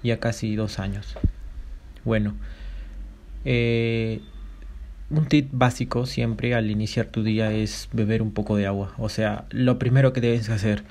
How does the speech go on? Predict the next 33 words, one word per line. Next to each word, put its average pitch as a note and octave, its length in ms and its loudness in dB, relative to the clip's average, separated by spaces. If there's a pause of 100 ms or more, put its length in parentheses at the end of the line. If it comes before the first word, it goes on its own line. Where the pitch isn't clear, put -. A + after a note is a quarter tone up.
(380)
al B2+ 180 6
despertarte A2 680 -2 (500)
es A#2 160 4
beber G#2+ 280 0
un G#2+ 160 -2
poco A2 300 0
de G#2+ 100 2
agua G#2 360 0 (200)
para G#2 300 2
que G2 280 -4 (120)
tu B2 120 -2
cuerpo B2+ 600 2
comience A2 760 0
a, G2+ 140 -2
a - 260 -6
funcionar, G#2+ 760 0
por G#2 200 -2
decirlo A2+ 360 0
de A2+ 40 0
alguna A2 240 -2
manera, G2+ 460 0 (560)
ya G#2 160 0
que G#2+ 240 -2 (480)
en A2+ 240 2
la, G2+ 400 0 (540)
en C3+ 360 2
la A2+ 140 -2
noche C3 500 2 (560)
tu B2+ 140 2
cuerpo A#2 320 0
cuando G#2+ 220 -2
está B2+ 240 0
descansando A#2 760 0